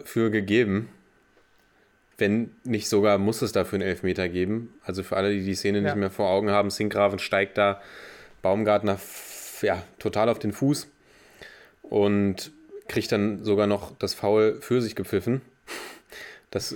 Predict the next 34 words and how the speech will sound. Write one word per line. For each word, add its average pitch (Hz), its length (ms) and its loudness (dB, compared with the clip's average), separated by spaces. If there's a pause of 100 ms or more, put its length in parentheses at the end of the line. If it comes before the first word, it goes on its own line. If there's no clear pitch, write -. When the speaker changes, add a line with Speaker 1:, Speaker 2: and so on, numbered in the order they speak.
(120)
Speaker 1:
ja, 120 180 -2
grenzt 104 320 -2
schon 107 140 2
fast 107 220 -2
an 107 80 2
ein 101 40 0
kleines 98 320 0
Wunder. 107 400 2 (840)
Speaker 2:
<laughs> 170 80 -4 (1500)
Speaker 1:
Dann 113 400 2 (420)
die, 120 200 -2
die 110 220 -6
gelb-rote 113 440 0
Karte 113 260 -2
gegen 110 180 0
Grillitsch 110 520 0 (200)
kann 117 140 -2
man 120 160 2
sich, 117 200 -4 (380)
ja, 101 140 0
kann 110 180 -4
man 117 160 2
sich 107 160 -2
angucken. 120 340 -2
Er 98 100 2
geht 104 200 0
sehr 101 180 2
risikoreich 107 760 2
rein, 104 220 2
spielt 107 300 -2
allerdings 101 340 0
auch 101 120 -2
den 98 180 -2
Ball. 110 360 2